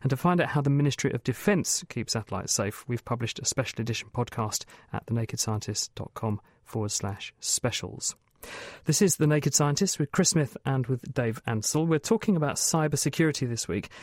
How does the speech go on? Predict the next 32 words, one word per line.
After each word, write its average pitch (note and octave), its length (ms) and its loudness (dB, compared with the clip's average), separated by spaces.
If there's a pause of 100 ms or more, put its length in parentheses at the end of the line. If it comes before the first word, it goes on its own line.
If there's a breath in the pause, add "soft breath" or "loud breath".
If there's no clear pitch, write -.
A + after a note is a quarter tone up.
(180 loud breath)
and C3 120 2
our B2 40 2
guests B2 300 2
are B2 240 0
Ross C3+ 380 0
Anderson B2+ 560 2
and A#2 240 -2
Stephen A#2+ 320 -2
Murdoch A#2 500 -2
from A#2 360 -4
the A#2+ 80 -6
University A2+ 500 -6
of - 140 -16
Cambridge. D3+ 580 2 (560 loud breath)
Let's A3+ 240 2
start - 240 2
with E3 80 2
this F3+ 200 2
one. C3 200 4 (100)
Mark G3 380 4
in D#3+ 80 6
Bletchley's E3 440 2
got C3+ 140 2
in C3 80 2
touch C#3 240 -2
and C#3+ 80 2
said, D3+ 300 2 (380 loud breath)
"Do A3 460 4
hackers D3 720 2
leave D3 520 0
a - 60 -8
trail?" C3+ 680 0